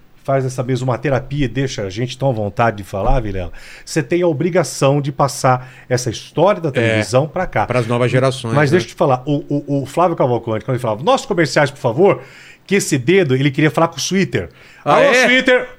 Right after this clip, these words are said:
Speaker 2: Ah!
Speaker 1: tô indo. Atenção, me tira do ar."
Speaker 2: Entendi.
Speaker 1: Então, ele erguia a mão, o Twitter, "Ah lá, vai chamar.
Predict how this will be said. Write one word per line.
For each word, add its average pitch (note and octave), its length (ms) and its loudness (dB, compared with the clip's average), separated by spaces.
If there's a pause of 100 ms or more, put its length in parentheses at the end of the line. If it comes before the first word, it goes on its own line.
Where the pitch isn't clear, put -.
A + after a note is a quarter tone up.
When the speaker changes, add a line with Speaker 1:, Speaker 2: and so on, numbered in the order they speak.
Speaker 2:
Ah! A3+ 800 4
Speaker 1:
tô - 60 -2
indo. - 80 -6 (100)
Atenção, C4 680 2
me F3 140 -2
tira C#4+ 180 4
do C4 100 6
ar." D#3 360 4 (160)
Speaker 2:
Entendi. C3+ 140 -2
Speaker 1:
Então, A#3+ 280 2 (180)
ele F3+ 180 2
erguia F#3 280 4
a G3+ 60 2
mão, G#3+ 340 2
o G#3 100 -4
Twitter, A3+ 280 0
"Ah D4+ 80 4
lá, E4+ 100 6
vai D#4 120 4
chamar. A#3+ 380 2